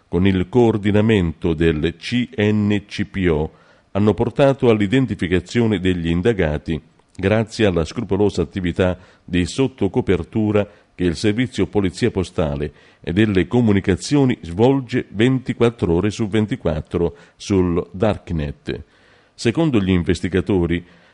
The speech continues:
le sette persone denunciate nell'ambito dell'operazione Kid e Fit facevano parte di un gruppo virtuale di pedofili i cui iscritti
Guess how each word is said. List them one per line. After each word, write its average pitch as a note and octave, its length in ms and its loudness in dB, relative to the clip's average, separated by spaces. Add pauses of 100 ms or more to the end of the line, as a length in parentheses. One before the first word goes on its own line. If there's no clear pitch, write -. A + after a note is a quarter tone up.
(180)
le G2+ 300 4
sette D3 400 -2
persone G2 520 0
denunciate F#2 800 0
nell'ambito F2 680 0
dell'operazione E2 960 0 (180)
Kid G#2 560 -2 (540)
e F#2+ 160 0
Fit G#2+ 640 -4 (400)
facevano B2 400 2
parte C3+ 520 2
di G#2 100 -2
un A2 120 2
gruppo A#2 420 0
virtuale G#2+ 840 0
di G2 280 0 (200)
pedofili C#3 880 0
i G#2+ 180 -2
cui B2+ 200 0
iscritti A2+ 680 -2